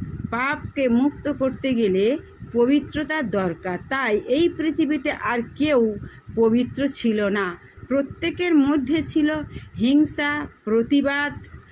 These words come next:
ছলনা, নানান রকম ইঙ্গিত, মানে, বিভিন্ন যে পাপের লেশ প্রত্যেকের মধ্যে ছাপ ছিল।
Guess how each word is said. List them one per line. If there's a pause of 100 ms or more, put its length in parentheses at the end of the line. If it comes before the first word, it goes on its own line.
(540)
ছলনা, (400)
নানান
রকম (760)
ইঙ্গিত,
মানে,
বিভিন্ন (800)
যে
পাপের
লেশ (200)
প্রত্যেকের
মধ্যে
ছাপ (100)
ছিল।